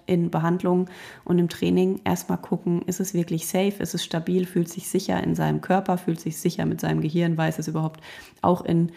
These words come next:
gefährlichen Situationen zu reagieren. Und ganz oft werden die Pferde eben viel gelassener, weil sie es viel besser wahrnehmen und entscheiden können und eben,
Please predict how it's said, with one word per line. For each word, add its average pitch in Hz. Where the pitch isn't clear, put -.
gefährlichen 185
Situationen 160
zu 165
reagieren. 165
Und 175
ganz 160
oft -
werden 165
die 160
Pferde 165
eben 160
viel -
gelassener, 175
weil 170
sie 165
es 160
viel 180
besser 175
wahrnehmen 180
und 165
entscheiden 185
können 170
und 165
eben, 156